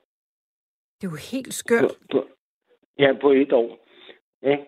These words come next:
Speaker 2: Og, og, og det gør jo også nogle ting, at jeg, jeg kan jo ikke en skid i dag, faktisk, øh, forstået på den måde. Jeg kan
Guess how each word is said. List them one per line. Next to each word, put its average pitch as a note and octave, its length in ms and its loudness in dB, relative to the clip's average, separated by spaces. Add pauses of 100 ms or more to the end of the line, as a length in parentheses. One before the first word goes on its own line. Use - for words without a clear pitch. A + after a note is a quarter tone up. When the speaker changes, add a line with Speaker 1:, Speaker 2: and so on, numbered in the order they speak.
(560)
Speaker 2:
Og, A#2 540 0
og, C3+ 240 4
og C3 160 0
det D3 120 0
gør E3 160 4
jo D#3 240 4
også B2 240 4
nogle D3+ 280 2
ting, C3+ 260 0
at C3+ 200 4
jeg, B2 220 2
jeg C3 180 2
kan D#3 140 0
jo C3+ 180 4
ikke C3+ 240 0 (920)
en C#3+ 280 -2
skid D3+ 260 0
i D3 100 2
dag, A#2+ 380 0
faktisk, B2+ 440 -8
øh, A2+ 520 4
forstået B2+ 380 0
på C3 100 2
den A#2+ 220 0
måde. A#2+ 400 2
Jeg C#3 120 -2 (640)
kan C#3 180 2